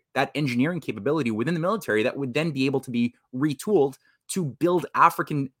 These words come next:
uh, infrastructure the way Franklin Roosevelt had envisioned with his arsenal demo-, of democracy.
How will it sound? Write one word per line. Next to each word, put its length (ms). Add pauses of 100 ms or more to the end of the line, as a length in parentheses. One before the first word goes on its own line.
(100)
uh, 200
infrastructure 580
the 80
way 120
Franklin 380
Roosevelt 420
had 180
envisioned 520 (320)
with 120
his 220
arsenal 380
demo-, 320
of 120
democracy. 600